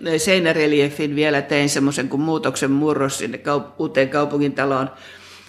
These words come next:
niin tuota, niillä rahoilla mä oon pystynyt rakennuttamaan itselleni tämän työhuoneen.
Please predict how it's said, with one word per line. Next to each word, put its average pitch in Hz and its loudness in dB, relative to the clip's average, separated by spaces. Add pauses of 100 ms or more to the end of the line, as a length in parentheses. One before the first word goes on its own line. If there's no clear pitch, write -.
(280)
niin 156 0
tuota, 160 2
niillä 233 4
rahoilla 190 2
mä 175 0
oon 185 -2
pystynyt 220 2
rakennuttamaan 202 0
itselleni 196 0
tämän 214 -4
työhuoneen. 156 -4